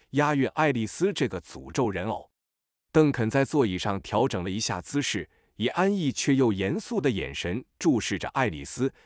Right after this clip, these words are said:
自己的船上多了一个了不得的客人，这一点毋庸置疑。但换个角度，这位人偶小姐似乎也不是什么可怕的人物，她胆子好像还挺小的。毕竟刚一见面，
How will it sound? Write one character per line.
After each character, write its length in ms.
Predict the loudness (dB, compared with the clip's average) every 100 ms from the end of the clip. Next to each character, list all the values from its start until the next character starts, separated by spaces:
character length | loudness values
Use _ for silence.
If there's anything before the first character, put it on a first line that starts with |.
| _ -2
自 200 | 2 2
己 140 | 2
的 100 | -6
船 300 | -4 -4 -2
上 240 | -2 -4 -6 0
多 180 | 4
了 80 | 4
一 160 | 2 0
个 160 | -2
了 260 | 0 -2 -4
不 140 | -4
得 160 | -2 -2
的 80 | -4
客 260 | -4 -4
人， 200 | -4 -8 _ _ _ 0
这 220 | 4 4
一 120 | 2
点 240 | -6 -10 -12
毋 200 | -4 0
庸 160 | 0 0
置 220 | -4 -6
疑。 240 | -10 -20 _ _ _ _ _ _
但 160 | 0 0
换 260 | 4 2 4
个 80 | -2
角 280 | -6 -10
度， 240 | -4 -2 -4 _ _ _
这 160 | 8 8
位 140 | 8
人 160 | 6 4
偶 160 | 2
小 320 | 0 0 0 0
姐 280 | -4 -8 _
似 200 | -8 -4
乎 220 | -2 0 -2
也 160 | -2
不 240 | -6 -4 -2
是 180 | 0
什 160 | -2 -2
么 120 | -4
可 320 | -4 -8 -8
怕 260 | -6 -2 -2
的 100 | -2
人 220 | -8 -10
物， 160 | -12 -14 _ _ _ -2
她 120 | 0
胆 280 | 0 -2 -2
子 100 | -4
好 220 | -2 -4
像 120 | -4
还 160 | -4 -4
挺 240 | -2 -2
小 280 | 0 -2 -8
的。 180 | -20 -20 _ _ _ _ _ _
毕 200 | 4 4
竟 160 | 6 2
刚 220 | 2 2
一 100 | 2
见 220 | 4 4
面， 320 | 4 2 0